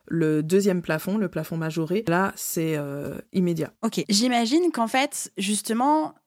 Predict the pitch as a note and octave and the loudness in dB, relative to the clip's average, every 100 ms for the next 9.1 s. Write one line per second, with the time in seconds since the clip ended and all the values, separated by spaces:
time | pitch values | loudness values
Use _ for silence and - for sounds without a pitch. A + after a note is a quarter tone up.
0 | - - A3 - G#3+ G3 G3 F#3+ B3+ C4+ | -10 -4 -2 0 0 2 0 2 4 4
1 | C4+ - _ G3+ F#3+ F#3+ - G3+ F#3 F#3 | 2 -6 _ -4 -2 -2 0 0 2 2
2 | A3+ - - B3+ G#3 G3+ - C4 C#4 C#4 | 2 0 -2 0 0 -2 -2 0 2 2
3 | A3+ F#3 G3 F#3 - B3+ G#3 F#3 F3 A#3 | 0 -2 -2 -2 -2 -2 0 0 0 0
4 | C4 - G3 F#3 F#3 F3+ F#3 F#3 G3 G3+ | -2 -2 -6 0 0 2 2 2 2 2
5 | - - B3+ A#3 - - F#3 E3+ D#3+ E3 | 0 0 0 -2 -8 -6 -2 0 0 -2
6 | E3 - D#3+ - A#3 E4+ F#3+ - - - | -2 -2 -4 0 2 2 0 -4 -16 -16
7 | - - F#3 F3 E3 - - F#3 C4+ F4 | -18 -2 2 2 0 -6 -2 2 2 -2
8 | _ F3+ E3+ F3+ F3 G3+ A#3 F3+ F3 A3 | _ -6 -2 0 2 2 2 2 0 0
9 | F3+ | -2